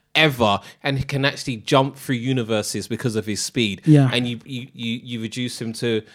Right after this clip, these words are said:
Speaker 1: someone who falls in the, the bosoms of fucking Wonder Woman.
Speaker 2: Yeah.
Speaker 1: And like, "Oh, sorry." Like, that,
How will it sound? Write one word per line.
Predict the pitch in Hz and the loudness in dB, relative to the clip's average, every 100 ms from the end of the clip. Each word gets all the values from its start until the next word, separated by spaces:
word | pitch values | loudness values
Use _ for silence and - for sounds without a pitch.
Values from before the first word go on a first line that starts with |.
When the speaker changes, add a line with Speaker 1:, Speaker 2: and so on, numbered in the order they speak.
| _ | _
Speaker 1:
someone | - 147 127 120 | -4 -2 0 -2
who | 101 110 | -4 -10
falls | - 131 120 113 | -6 -6 -4 -6
in | 117 113 | -4 -4
the, | 107 107 - - _ | -4 -4 -8 -18 _
the | 123 | -4
bosoms | 131 127 123 110 107 | 0 0 0 -4 -2
of | 107 104 | -2 -4
fucking | - - 120 - 107 | -8 -10 -8 -6 -4
Wonder | 110 117 110 | 0 0 0
Woman. | 101 92 87 - | -4 -6 -10 4
Speaker 2:
Yeah. | 147 139 | 6 6
Speaker 1:
And | 127 120 | 4 0
like, | 117 | 0
"Oh, | - 175 | 0 0
sorry." | - 170 151 107 | 0 0 0 -2
Like, | 110 117 | -6 -8
that, | 143 | -12